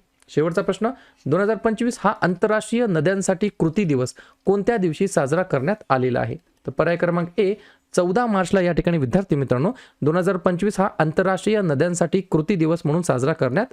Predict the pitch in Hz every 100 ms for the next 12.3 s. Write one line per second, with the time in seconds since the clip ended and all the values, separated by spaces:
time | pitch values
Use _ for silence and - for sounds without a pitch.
0 | - 131 127 120 113 127 - _ 135 135
1 | 165 160 170 135 139 220 - - - -
2 | _ 139 156 190 254 269 151 185 175 165
3 | 185 202 214 160 156 165 160 190 143 165
4 | 180 160 208 135 165 165 135 160 147 131
5 | 123 160 196 185 185 190 190 247 - _
6 | - - 180 170 156 175 190 196 - -
7 | 196 196 202 202 196 143 131 170 190 185
8 | 190 190 196 226 - - _ 160 160 180
9 | 185 196 170 160 180 190 170 - 202 185
10 | 208 - - 147 202 220 _ 127 139 175
11 | 151 - _ 139 147 175 - - - 127
12 | 120 120